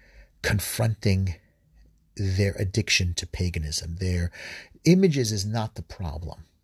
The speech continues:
God created all things, and man has an artistic nature to create. But his artistic nature, as I understand it, can be perverted. Trust me,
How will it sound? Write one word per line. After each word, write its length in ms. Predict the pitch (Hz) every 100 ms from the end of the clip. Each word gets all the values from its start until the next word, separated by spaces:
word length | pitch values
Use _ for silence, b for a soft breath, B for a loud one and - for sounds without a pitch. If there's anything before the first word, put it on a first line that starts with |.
| _ -
God 280 | 113 117 -
created 520 | - 117 107 101 - _
all 300 | - 113 113
things, 680 | 104 - 78 - - - - b b b b b b
and 200 | 107 95
man 260 | 98 107 113
has 440 | - 101 95 - - -
an 80 |
artistic 580 | 98 - - 95 - -
nature 340 | 101 85 - 85
to 140 | -
create. 600 | - 110 127 110 - - - b b b b b -
But 180 | 110 - -
his 320 | - 120 101
artistic 500 | 101 - 113 - -
nature, 320 | 107 98 104
as 140 | 98 82
I 180 | 120
understand 360 | 127 92 - 87
it, 80 | -
can 160 | -
be 120 | 98 90
perverted. 580 | - 92 92 87 78 -
Trust 320 | - 98 -
me, 200 | 87 82